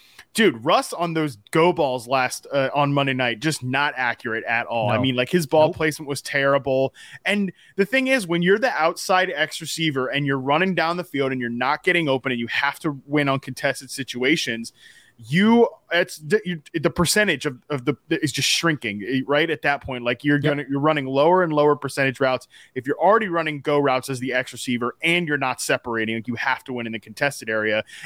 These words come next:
Speaker 1: And now you're relying on your quarterback to be great. And, like, again, this stuff can all get worked out with time, but it was not good in we-, it was not good in week one.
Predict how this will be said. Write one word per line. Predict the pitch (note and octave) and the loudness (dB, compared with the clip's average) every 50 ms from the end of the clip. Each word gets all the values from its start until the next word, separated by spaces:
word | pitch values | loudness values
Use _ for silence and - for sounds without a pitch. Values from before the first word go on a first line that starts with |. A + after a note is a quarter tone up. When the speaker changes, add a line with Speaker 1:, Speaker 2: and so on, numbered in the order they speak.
| - - | -8 -2
Speaker 1:
And | C#3 F#3 G#3 | -2 -2 0
now | G3 E3+ D#3+ | 0 0 0
you're | D#3 D#3 D#3 | 2 0 2
relying | D#3 D3 D3 D#3 D3 C#3+ | 2 2 2 0 0 -2
on | C#3+ C3+ | -6 -6
your | C3 - | -8 -2
quarterback | - F3+ F#3 E3 D3 C3+ - - | 0 2 2 2 0 0 -2 -4
to | C3 | -6
be | C3 B2+ | -8 -4
great. | A2 C#3 D3+ F#3 F#3+ | 0 0 2 2 2
And, | D3+ C#3 | 0 -4
like, | C3 B2 - _ _ - _ _ _ _ _ _ _ - | -6 -6 -8 _ _ -20 _ _ _ _ _ _ _ -4
again, | A#3 A#3 C#4+ G#3 D3 A2+ G#2 - _ _ _ _ _ _ _ | 0 0 2 0 0 -4 -10 -16 _ _ _ _ _ _ _
this | D3 G#3 A#3 | -2 -2 -2
stuff | - - - - - | 2 2 0 0 0
can | - G3+ - - - | -4 -6 -6 -6 -2
all | E3 E3+ F3+ F3 | 2 2 2 4
get | C#3+ F3 F#3 - | 2 0 -2 0
worked | D3 D3+ D#3 D3+ - D#3+ | -2 -2 -2 -2 -2 -2
out | C3+ D3+ C#3 | -2 -2 -2
with | B2 C3+ - | -6 -10 -12
time, | - - C#3 B2 B2 B2+ C#3 D#3 F3+ G3+ - _ _ _ _ _ | -8 -6 -4 0 0 2 2 0 0 -4 -8 _ _ _ _ _
but | C#3 D#3 E3 F3+ | 2 4 4 6
it | |
was | F3+ F3+ E3 C#3 | 6 4 4 2
not | D3+ D#3+ D#3+ D#3+ D#3+ D#3 - - | 0 0 0 0 0 -2 -4 -2
good | D3 D3 C3 A#2+ | 0 0 0 0
in | A#2+ A#2+ B2+ C3 | -2 -4 -4 -2
we-, | B2+ C#3 D3 - | -2 -4 -2 2
it | D3 D3+ | 4 6
was | D#3 D#3 C#3 C3+ | 6 6 4 2
not | D3 D3 C#3+ A#2 | 0 0 0 0
good | D3 D3+ | 0 0
in | C#3+ C3+ | 0 0
week | B2 C3 B2 - - | 0 -2 -4 -2 0
one. | D#3+ F3 E3 C#3 B2 A#2+ | 2 2 2 2 0 -2